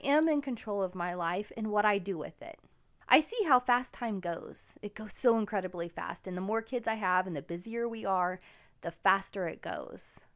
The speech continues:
And when I see that I'm getting closer and closer to time running out, I know right now is the time for me to make an impact on this world. So I try not to take time for granted. I try not to stay focused in the past. I have to look forward. I have to keep moving forward because time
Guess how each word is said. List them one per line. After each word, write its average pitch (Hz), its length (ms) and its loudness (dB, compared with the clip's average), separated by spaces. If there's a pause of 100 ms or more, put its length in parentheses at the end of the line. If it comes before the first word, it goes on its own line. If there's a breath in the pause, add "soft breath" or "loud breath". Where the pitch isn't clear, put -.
(240)
And 214 140 0
when 233 140 2
I 233 100 2
see 302 380 -4
that 202 300 0 (120)
I'm 196 160 2
getting 214 280 0
closer 247 400 -2
and 233 140 -2
closer 247 480 -2
to 196 120 -6
time 214 280 -4
running 196 300 -2
out, 233 460 -4 (340)
I 247 120 -6
know 262 200 2
right 254 320 6
now 269 220 4
is 269 60 -2
the 220 100 -10
time 233 220 -6
for - 120 -8
me 214 200 -2
to 208 80 -2
make 190 240 -2
an 185 100 -2
impact 185 460 -6
on 175 180 -2
this 165 200 -8
world. - 440 -8 (440)
So - 160 -4
I 240 120 0
try 330 300 2
not 226 260 2
to - 140 -18
take 262 280 -10
time 208 240 -6
for 180 100 -14
granted. 165 360 -6
I 170 100 0
try 233 260 0
not 247 200 2
to 226 80 -4
stay 220 260 -4
focused 233 540 -2
in 214 100 -2
the 185 80 -2
past. - 640 -10 (360 loud breath)
I 294 40 -2
have 339 260 -2
to 226 100 -2
look - 160 -6
forward. 196 220 -8
I 185 60 -4
have 214 160 -6
to - 80 -18
keep - 260 -8
moving 233 320 -6
forward 247 340 -6
because 190 440 -6
time 220 360 -6